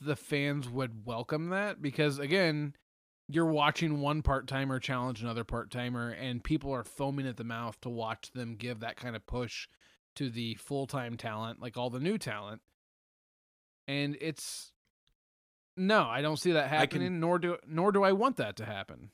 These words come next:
Speaker 2: Derek, I know how we can get that over.
Speaker 1: <laughs> What, The Rock thing?
Speaker 2: Yes.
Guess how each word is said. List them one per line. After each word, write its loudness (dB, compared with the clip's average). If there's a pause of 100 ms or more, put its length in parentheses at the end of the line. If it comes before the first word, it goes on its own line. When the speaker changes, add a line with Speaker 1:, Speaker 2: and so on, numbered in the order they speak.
Speaker 2:
Derek, 4
I 4
know 8
how 6
we 4
can 0
get 0
that 2
over. -4
Speaker 1:
<laughs> -20 (1160)
What, 2
The -2
Rock 2
thing? 0
Speaker 2:
Yes. 0